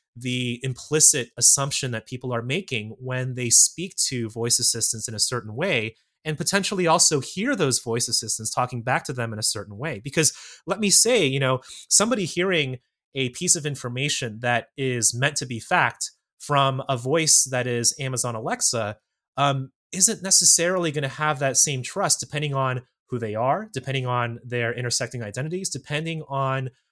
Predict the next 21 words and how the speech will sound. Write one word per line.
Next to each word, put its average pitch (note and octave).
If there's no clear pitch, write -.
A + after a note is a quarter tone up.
what C3+
context -
they're A#2
in F3
while B2+
they're A#2+
listening B2
to A#2
this G#2+
voice. -
And D#3
I D3+
think F#3
this D#3+
brings D3+
into C3+
question D3
a -
lot B2
of C#3+
the B2